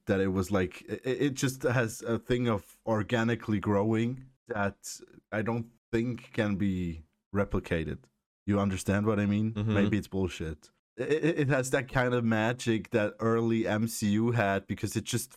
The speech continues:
Speaker 1: fell into place. You know what I mean?
Speaker 2: Mm-hmm. And I think they're definitely gonna try and recapture that magic of having these kids grow older through the series, right?
Speaker 1: Mm.
Speaker 2: But,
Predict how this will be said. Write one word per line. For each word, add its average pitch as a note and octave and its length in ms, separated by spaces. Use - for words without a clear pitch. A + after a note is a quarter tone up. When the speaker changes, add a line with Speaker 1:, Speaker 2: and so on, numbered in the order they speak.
Speaker 1:
fell C#3 240
into B2+ 280
place. G2+ 560
You G2+ 80
know G#2 120
what G#2 160
I G2+ 40
mean? G#2+ 300
Speaker 2:
Mm-hmm. A2 340
And C#3+ 160
I D3 80
think D3+ 280
they're B2+ 220
definitely C3 500
gonna A2 240
try G2 400
and G2 160
recapture F#2 760
that F2 240
magic F2 500
of F2 380
having F2+ 340
these F2 200
kids F2 600
grow F#2 220
older F2+ 560
through F#2+ 300
the F2 100
series, G2+ 680
right? G2 380
Speaker 1:
Mm. F2+ 220
Speaker 2:
But, G#2 340